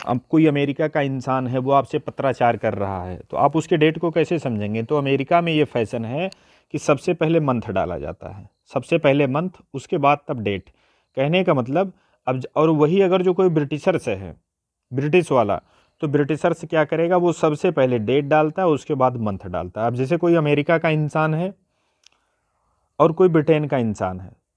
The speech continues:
डेट उन्होंने ऐसे लिखी, सेम डेट उन्होंने ऐसे लिखी। अगर जो आपको इस चीज़ की जानकारी नहीं है, तो आप क्या समझेंगे? आप नॉर्मली यही समझेंगे कि डेट ये है, मंथ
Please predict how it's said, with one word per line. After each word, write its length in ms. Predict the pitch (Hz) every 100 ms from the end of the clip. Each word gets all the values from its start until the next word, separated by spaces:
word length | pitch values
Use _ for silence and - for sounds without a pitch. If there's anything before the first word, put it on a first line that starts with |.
| _ _
डेट 280 | 120 175 180
उन्होंने 340 | 175 156 170 156
ऐसे 260 | 131 160
लिखी, 320 | 151 - 185
सेम 340 | 180 - 156 151
डेट 220 | 156 151
उन्होंने 400 | 143 127 131 120
ऐसे 200 | 98 101
लिखी। 260 | 95 - 107
अगर 280 | 135 175
जो 100 | 175
आपको 300 | 170 151 180
इस 140 | 175 -
चीज़ 200 | 160 151
की 120 | 170
जानकारी 460 | 147 139 143 143 143
नहीं 260 | 127 123
है, 80 | 104
तो 100 | 139
आप 140 | 131
क्या 140 | - 147
समझेंगे? 420 | 156 151 156 156
आप 200 | 151 -
नॉर्मली 380 | 131 127 135 131
यही 160 | 131
समझेंगे 500 | 131 175 175 185 175
कि 120 | 131 120
डेट 280 | 113 110
ये 240 | 113 143 170
है, 160 | 180
मंथ 240 | 120 113